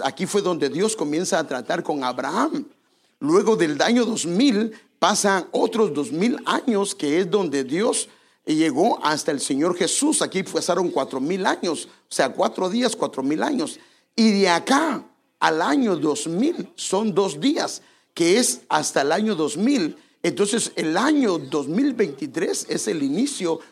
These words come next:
del séptimo milenio, o sea, es la madrugada del séptimo día. O sea que es in-, asombroso, hermanos, la manera como el Señor nos habla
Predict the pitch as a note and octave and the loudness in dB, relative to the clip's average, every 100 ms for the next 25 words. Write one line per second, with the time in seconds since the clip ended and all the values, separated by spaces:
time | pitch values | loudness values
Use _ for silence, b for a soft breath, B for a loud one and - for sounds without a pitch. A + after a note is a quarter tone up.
0 | B B - D#3+ E3+ C#3+ G#3 G3+ - F#3+ | B B -8 -2 0 2 0 -2 -4 -2
1 | E3 C3+ C#3 D3+ E4 D4+ F3+ C#3 C3+ F3+ | 0 0 0 0 0 0 0 -2 -2 0
2 | F#3 F3 - B B F3+ G#3 - - - | 2 0 -2 B B 2 2 0 -6 -2
3 | D#3 D3+ D3+ C#3+ C3 C3+ D3+ A#3+ C4 D#3 | -2 0 -2 -2 -2 -2 -2 0 -2 -2
4 | C3+ B2+ - - G3+ - E3 C3 B2+ C3 | -4 -6 -4 -2 -4 -4 -4 -4 -4 -4
5 | C4+ C4+ - _ _ _ _ _ _ _ | -4 -4 -14 _ _ _ _ _ _ _
6 | _ _ _ _ _ _ _ _ _ - | _ _ _ _ _ _ _ _ _ -4
7 | - A3+ G3 C3+ B2 - - B3+ C4 F#3 | -2 -2 -2 -6 -10 -8 -4 0 2 0
8 | C#3 - B2+ - A#2+ A#2 B3 - - D#4 | -2 -4 -6 -4 -4 -4 -2 -2 -2 -6
9 | - - F4+ - B B C#3+ C3 B2 F3 | -6 -6 -6 -10 B B -8 -4 -2 -2
10 | A3+ D3+ C#3 B2 B2+ D3 G3+ - D3+ G3 | -4 -4 -6 -4 -4 -4 -4 -2 -2 -2
11 | G3 | -2